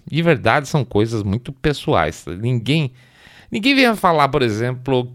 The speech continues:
que a minha cachorra tá gorda. Porque isso é a mesma coisa dizer que eu tô cuidando mal dela. A não ser que o veterinário fale, "Não, você está cuidando", então você já fica meio assim, "Poxa, que verdade é essa que eu, que eu não concordo,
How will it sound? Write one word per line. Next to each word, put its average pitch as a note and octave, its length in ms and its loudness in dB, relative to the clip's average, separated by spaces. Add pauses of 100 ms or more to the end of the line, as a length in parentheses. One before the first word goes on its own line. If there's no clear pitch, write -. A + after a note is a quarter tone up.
que A2 1040 2
a F2+ 40 -4
minha A#2 140 0
cachorra A#2 340 -2
tá G#2+ 160 2
gorda. E2+ 360 -6 (240)
Porque - 220 -4
isso G#3+ 180 2
é - 20 4
a F3 40 0
mesma E3+ 240 4
coisa B2+ 340 2
dizer G#2 280 0
que A#2+ 260 -6
eu C3+ 120 4
tô C3 140 2
cuidando C3 340 2
mal C3+ 160 2
dela. G2+ 280 2
A F#2 40 -2
não F#2+ 80 -2
ser B2 180 0
que C3 100 -4
o A2+ 80 0
veterinário G#2+ 480 2
fale, F#2 180 -2
"Não, E2 140 -2
você G2 260 -4
está A#2 220 -4
cuidando", A2 380 -2
então A#2+ 100 -6
você B2 160 0
já C3+ 100 0
fica B2+ 260 -2
meio C3 140 2
assim, A#2 220 -2
"Poxa, G2 280 0
que B2 160 -4
verdade G2+ 460 0
é G2 40 0
essa G#2 200 -4
que - 100 -8
eu, F2 160 -2 (880)
que - 120 2
eu A2+ 80 6
não A#2 180 4
concordo, G2 720 4